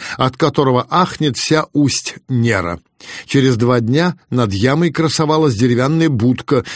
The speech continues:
сделанная преимущественно из горбыля и старых брусьев и обшитая со всех сторон рубероидом. Но Усть-Нера ахнула не от этого. Потрясающее впечатление на жителей произвел свет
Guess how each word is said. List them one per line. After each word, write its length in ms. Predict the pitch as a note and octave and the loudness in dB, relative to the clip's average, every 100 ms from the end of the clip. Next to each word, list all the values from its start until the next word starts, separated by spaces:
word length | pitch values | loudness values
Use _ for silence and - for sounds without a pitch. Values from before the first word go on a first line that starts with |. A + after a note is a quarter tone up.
| - | -4
сделанная 640 | A#2 G2 C3+ C#3 B2+ A#2 | -2 2 2 2 2 0
преимущественно 920 | A#2+ A#2+ B2 D3 - C3 - B2+ A#2+ | 0 0 2 0 0 -2 -2 -2 -2
из 360 | A#2+ - D3 F#2 | -2 0 0 0
горбыля 680 | F2 A2 F#2+ F2+ A2+ E3+ - | 0 0 0 0 0 0 0
и 120 | E3+ | -2
старых 460 | B2 - D3+ D3 B2+ | -2 0 0 2 2
брусьев 540 | A#2 B2 G#2+ B2+ G#2 - - | 2 0 0 -2 -4 -8 -4
и 60 | C#3 | 0
обшитая 560 | B2+ - E3 F3+ E3 B2 | 0 0 0 2 2 0
со 180 | C3 | 0
всех 280 | A2 - G#2+ | -2 -2 -2
сторон 460 | - G#2 B2+ D#3+ C3+ - - | -2 -2 0 -2 -4 -10 -2
рубероидом. 840 | A#2 A#2 A2 F#2+ E2+ D2 D#2+ D#2 | 0 2 0 0 -2 -4 -6 -8
Но 500 | E2+ F2+ A#2 C3+ F#3 | -8 -2 0 2 2
Усть-Нера 720 | G3 F3+ - D#3+ D#3 D3 E3 - - - | 2 0 -2 0 2 2 0 -4 -12 -6
ахнула 580 | C3+ B2+ - C#3 C3 C3+ | 0 0 0 -2 0 2
не 160 | C3 B2 | 2 0
от 220 | C#3 - | -2 -4
этого. 420 | D#2+ - D2+ D#2 _ _ _ _ _ _ _ - | -6 -8 -10 -12 _ _ _ _ _ _ _ -4
Потрясающее 1080 | A#2+ B2 D3 D3 - D3+ E3+ D3 - D#3+ | -2 0 0 0 0 2 2 2 2 0
впечатление 800 | - D#3+ C3 D3+ C3+ C#3 D3+ D#3 | 0 -2 0 -2 0 0 2 0
на 180 | C#3+ D3 | 0 0
жителей 500 | G2 D3 C#3 D3+ D3+ | 2 0 0 2 2
произвел 800 | B2+ C3+ C3+ A#2+ G#2+ A#2 C#3+ C#3+ | 0 0 2 0 0 0 0 0
свет 640 | - - A2+ F3 - - | -4 -4 0 2 0 -6